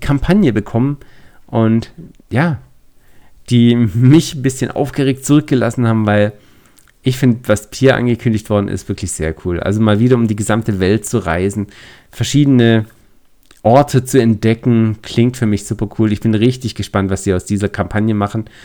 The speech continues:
und hoffe, dass es auch wirklich, ähm, Einfluss auf das Finale hat, was für Entscheidungen man im Laufe der Kampagne trifft. Wenn ja, dann hat es ja einen unendlichen Wiederspielwert. Also das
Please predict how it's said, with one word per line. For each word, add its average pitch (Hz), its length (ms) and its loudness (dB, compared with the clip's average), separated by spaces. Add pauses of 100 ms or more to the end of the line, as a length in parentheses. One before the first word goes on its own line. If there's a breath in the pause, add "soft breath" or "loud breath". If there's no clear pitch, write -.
(260 loud breath)
und 113 240 0
hoffe, 131 460 2 (300 loud breath)
dass 113 180 0
es 110 140 -2
auch 101 160 2
wirklich, 120 600 2 (540)
ähm, 107 320 2
Einfluss 123 580 2
auf 98 180 -2
das - 160 -8
Finale 101 480 0
hat, 104 160 -4
was 113 200 -6
für 127 100 2
Entscheidungen 104 560 -2
man 95 140 -2
im 92 120 -4
Laufe 85 220 -4
der 104 80 -6
Kampagne 101 480 -2 (440 soft breath)
trifft. - 440 0 (1080)
Wenn 117 260 4
ja, 104 300 2
dann 95 380 -2 (280 soft breath)
hat 113 200 0
es 104 100 -8
ja 95 120 -2
einen 104 140 -2
unendlichen 117 800 2
Wiederspielwert. 104 920 0 (460 soft breath)
Also 110 280 -2
das - 480 -6